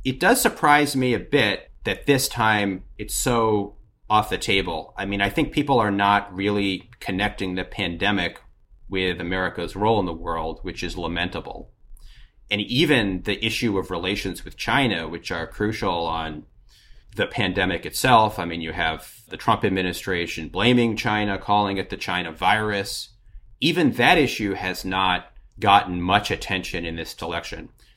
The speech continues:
So there's something to explain there. I'm not, honestly, I'm not sure <laughs> why it is, except that there aren't gonna be many debates. The one debate that we had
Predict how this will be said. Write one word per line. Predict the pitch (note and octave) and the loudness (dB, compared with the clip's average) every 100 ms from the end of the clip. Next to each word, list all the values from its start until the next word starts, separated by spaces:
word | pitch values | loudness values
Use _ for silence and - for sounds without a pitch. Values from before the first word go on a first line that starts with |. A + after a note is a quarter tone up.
| _ - | _ -18
So | - | -4
there's | B2+ - | -2 0
something | D#3 D3+ D#3+ C3+ | 0 0 0 2
to | - A#2 | 2 0
explain | G#2+ - A#2 A#2+ A#2 A2 G2+ - _ - | -2 -4 0 2 2 -2 -6 -14 _ -16
there. | F2+ B2 D3 F#2+ G2+ - - _ - _ | 2 4 6 4 0 -6 -18 _ -20 _
I'm | G#2 G#2+ | 0 6
not, | A2+ A2+ - | 8 8 6
honestly, | A#2+ C#3+ C3+ B2 | 2 2 2 2
I'm | G#2 G2+ | 2 4
not | G#2 A2 | 4 4
sure | - - A2 G#2 G2 F2 - | 0 0 2 2 2 2 -2
<laughs> | - | -6
why | - F#2+ G#2+ A#2 | -4 6 10 10
it | G#2 | 8
is, | A2+ G#2 F2+ | 4 2 0
except | E2+ - G2 - | -4 0 0 0
that | - F2+ F2 - - - - | 0 2 2 -4 -18 -18 -8
there | F2+ | 2
aren't | G2 A2+ A2+ | 4 4 4
gonna | A2 | 0
be | G2+ G#2 | 2 2
many | G2 G2 | 2 0
debates. | F2+ F2+ F2 F2 F#2 - | -2 -4 -2 -2 -4 -4
The | F2+ | -2
one | F#2+ G#2+ | 2 2
debate | G2+ F#2 G#2 G2 | 2 2 0 0
that | F#2+ | -4
we | F#2 F2 | -4 -2
had | G2+ G2 F#2+ F#2+ | 2 2 2 -2